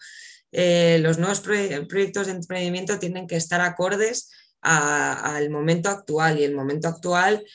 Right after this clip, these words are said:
eh, tiene una crisis energética y una crisis, eh, también, eh, climática, ¿no? Entonces,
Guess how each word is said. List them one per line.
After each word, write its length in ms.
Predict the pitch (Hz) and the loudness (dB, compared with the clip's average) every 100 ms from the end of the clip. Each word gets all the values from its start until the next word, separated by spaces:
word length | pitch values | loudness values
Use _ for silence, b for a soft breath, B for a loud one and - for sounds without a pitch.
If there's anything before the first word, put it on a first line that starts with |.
| B - | B -2
eh, 220 | 160 160 | 2 2
tiene 220 | 170 175 | 2 0
una 200 | 180 165 | 2 2
crisis 460 | 165 175 196 - - | 2 0 2 0 0
energética 840 | 160 151 143 160 180 175 202 208 | -4 -4 -6 -4 -4 -2 0 0
y 60 | 196 | 0
una 180 | 165 165 | 0 -2
crisis, 560 | 160 165 190 170 160 | -4 -4 -4 -2 -2
eh, 540 | - 147 147 143 139 - | -4 -4 -6 -6 -8 -10
también, 480 | 139 143 147 156 170 | -8 -4 -2 0 0
eh, 720 | 160 147 143 - - - - - | -2 -4 -8 -12 -14 -14 -16 -8
climática, 640 | 147 143 156 160 - - | -4 -2 -2 -4 -8 -10
¿no? 160 | 160 170 | -8 -6
Entonces, 400 | 170 160 160 | -2 0 0